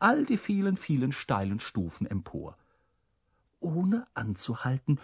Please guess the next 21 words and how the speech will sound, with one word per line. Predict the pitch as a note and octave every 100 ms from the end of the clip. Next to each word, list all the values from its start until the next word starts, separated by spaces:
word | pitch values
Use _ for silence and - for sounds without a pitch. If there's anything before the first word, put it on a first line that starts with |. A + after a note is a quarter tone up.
| - -
schleppte | - - - G#3 - -
der | G2
Besen | - C3+ B2 A2
den | F#2 F2
Eimer | - G2+ G#2
ins | - F2+
Schloss | - E3+ F3 -
und | A2
stürzte | - - A3 A#3+ - A2+
das | F#2 F2 -
Wasser | C#3 -
in | - G2
einem | - D3 C#3 C3+ C3+ A#2+
Guss | - G2 - - -
in | G#2
die | G#2+
Wasserwanne. | G2 F2+ F#2 E2 D2 C#2 - _ _ _ _ _ _ _ _ _
Dann | - A2+ F#2+
wiederholte | G2+ A2+ G#3+ G#3 G#2
sich | F2+ F2+
alles. | F#2 C2 -